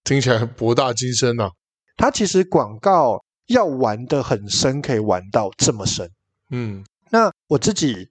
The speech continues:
Speaker 2: 前阵子有接一个顾问。
Speaker 1: 对。
Speaker 2: 这个顾问呢，我觉得蛮不错的地方是，他让我参与了前端跟后端。什么意思呢？
Speaker 1: 嗯。
Speaker 2: 前端我做了他的广告的建议，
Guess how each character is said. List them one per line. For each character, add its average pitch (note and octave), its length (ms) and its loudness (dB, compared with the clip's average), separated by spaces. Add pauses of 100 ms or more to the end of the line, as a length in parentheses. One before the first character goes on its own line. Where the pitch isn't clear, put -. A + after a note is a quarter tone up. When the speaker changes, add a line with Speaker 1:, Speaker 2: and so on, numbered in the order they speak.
(140)
Speaker 2:
前 C#3 280 2
阵 F3 200 4
子 B2+ 180 -4
有 A2 160 0
接 B2 240 2
一 A#2+ 40 2
个 G2+ 180 -2
顾 A2+ 160 -4
问。 G2 160 -4 (480)
Speaker 1:
对。 F#2+ 160 -8
Speaker 2:
这 B3 160 2
个 G#3+ 80 0
顾 G#3+ 240 0
问 F3 200 2
呢， A2+ 280 -2 (400)
我 C#3+ 140 4
觉 C#3 160 4
得 F3+ 120 4
蛮 B2+ 540 -2
不 C#3 100 2
错 F3 320 4
的 A2 140 0
地 A#2+ 240 -2
方 G#2+ 280 -4
是， A2+ 320 -4 (200)
他 G#3 360 2 (340)
让 G3 260 2
我 A2 120 -4
参 C#3+ 340 0
与 B2 220 -2
了 F2+ 380 -2
前 A#2+ 320 0
端 B2 300 2
跟 A#2+ 120 0 (300)
后 A#2+ 220 0
端。 F#2+ 240 -4 (180)
什 - 160 -4
么 B2+ 80 0
意 D#3+ 100 4
思 C#3+ 120 -2
呢？ A2+ 240 -4
Speaker 1:
嗯。 - 20 -18 (280)
Speaker 2:
前 D3+ 300 0
端 E3+ 240 2
我 A2 200 -2
做 C3+ 260 2
了 F#2 300 -2 (100)
他 C#3+ 140 0
的 C3+ 120 4
广 G#2+ 220 -2
告 B2 160 2
的 A2 100 -2
建 A#2 240 -2
议， A2 200 -6